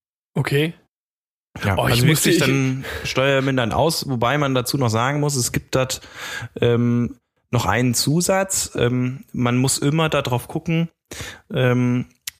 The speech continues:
Speaker 2: wie viel sozusagen deine, deine zumutbare Belastung noch ist oder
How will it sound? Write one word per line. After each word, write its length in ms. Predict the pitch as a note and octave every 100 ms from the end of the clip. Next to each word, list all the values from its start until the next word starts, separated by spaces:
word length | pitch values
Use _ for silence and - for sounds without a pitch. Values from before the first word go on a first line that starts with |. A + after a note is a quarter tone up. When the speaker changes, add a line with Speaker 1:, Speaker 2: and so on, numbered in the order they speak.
| _ -
Speaker 2:
wie 240 | C3 B2+
viel 260 | B2+ D3 D3
sozusagen 760 | C#3+ - B2+ B2+ B2+ C3 B2+
deine, 540 | A#2 A#2 A#2 A#2 A2+ - C#3
deine 240 | A2+ A2+
zumutbare 840 | A2+ - D#3+ D3+ C#3+ - A#2+ A#2+ A#2+
Belastung 500 | G#2+ G2 - - G2
noch 160 | F#2+
ist 240 | - - -
oder 400 | G#2+ G#2 G#2